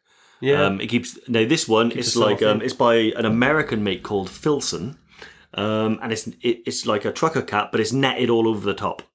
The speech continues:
Speaker 1: Really?
Speaker 2: Yeah, it just lets all the heat out.
Speaker 1: And you wore this on the last trip?
Speaker 2: I wore it on the last trip.
Speaker 1: I
Speaker 2: It was,
Speaker 1: know,
Speaker 2: it,
Speaker 1: obviously I wasn't with you.
Speaker 2: it fundamentally changed my trekking experience.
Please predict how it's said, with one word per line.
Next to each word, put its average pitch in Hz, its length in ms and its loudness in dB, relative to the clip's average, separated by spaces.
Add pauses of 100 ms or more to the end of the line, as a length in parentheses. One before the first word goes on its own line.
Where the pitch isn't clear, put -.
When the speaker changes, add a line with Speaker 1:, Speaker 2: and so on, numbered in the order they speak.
(320)
Speaker 1:
Really? 185 460 -2
Speaker 2:
Yeah, 120 260 2
it 120 80 -2
just 151 140 -2
lets 156 140 0
all 160 200 2
the 165 80 -2
heat - 240 -8
out. 90 180 -10
Speaker 1:
And - 80 -6
you 160 80 0
wore 160 160 4
this 156 160 0
on 156 60 -2
the 156 80 0
last 156 260 0
trip? - 160 -6
Speaker 2:
I - 40 -4
wore 147 180 4
it 143 40 0
on 135 40 -2
the 131 60 -2
last 135 200 -2
trip. 147 160 -6
Speaker 1:
I 120 60 0
Speaker 2:
It 113 40 4
was, 113 120 4
Speaker 1:
know, 107 120 0
Speaker 2:
it, - 20 -
Speaker 1:
obviously 120 320 -2
I - 20 -2
wasn't 98 220 -4
with 104 80 0
you. - 140 -4
Speaker 2:
it 147 160 0
fundamentally 143 560 2
changed 123 340 0
my 120 80 2
trekking 135 320 -4
experience. 85 580 -8